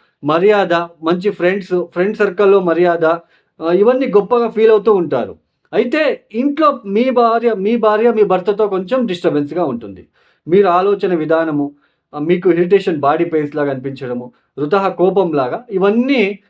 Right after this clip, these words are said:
ఎక్కువగా మీకు కనిపిస్తూ ఉంటుంది. ఇంట్లో కూడా కొంచెం గొడవలు లాంటిది, సంతానం వలన కొంచెం, ఆ, డిస్టర్బెన్స్ ఫీల్ అవ్వడము, మీ సంతానం మీ మాట వినడము, వాళ్ళ మీద కోపం పెరిగిపోతూ ఉంటుంది, "నా మాట వినట్లేదు", ఇలాంటివన్నీ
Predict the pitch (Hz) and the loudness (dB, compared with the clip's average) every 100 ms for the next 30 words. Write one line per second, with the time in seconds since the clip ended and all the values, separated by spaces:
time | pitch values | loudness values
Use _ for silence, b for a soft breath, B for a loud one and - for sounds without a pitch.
0 | _ 165 170 202 180 220 339 - 175 170 | _ -2 2 2 4 2 -2 -2 0 2
1 | 147 143 139 208 170 123 101 87 _ _ | -2 -2 -2 0 0 -4 -12 -18 _ _
2 | _ _ _ _ _ - 165 185 214 190 | _ _ _ _ _ -10 -4 0 2 2
3 | 202 190 160 143 131 123 143 151 143 131 | 2 0 -2 -4 -6 -2 -2 0 0 -2
4 | 117 120 143 143 b b b 170 180 220 | -6 -6 -8 -10 b b b -4 0 0
5 | 214 190 175 170 160 156 143 139 117 - | 0 0 0 0 -2 -2 -4 -6 -8 -12
6 | _ 139 131 127 117 139 143 139 185 180 | _ -10 -8 -8 -8 -8 -6 -2 0 0
7 | 160 156 123 120 143 131 123 147 143 127 | 0 -4 -4 -8 -6 -6 -4 0 0 0
8 | 127 139 _ 135 139 151 147 143 151 165 | -4 -8 _ -8 -4 -4 -4 -4 -2 -2
9 | 160 147 135 147 151 143 143 135 127 131 | 0 -2 -2 -2 -2 -2 -4 -6 -4 -2
10 | 151 170 180 170 - 175 185 160 117 B | 0 2 2 0 0 0 0 -2 -6 B
11 | B B 156 165 190 175 170 160 135 120 | B B -2 0 2 2 2 0 -2 -6
12 | 117 131 147 151 143 143 147 139 135 127 | -6 -4 -4 -2 -2 -4 -6 -2 -2 -2
13 | 127 _ _ _ 160 202 226 220 208 202 | -8 _ _ _ 0 0 2 2 2 0
14 | 175 | -2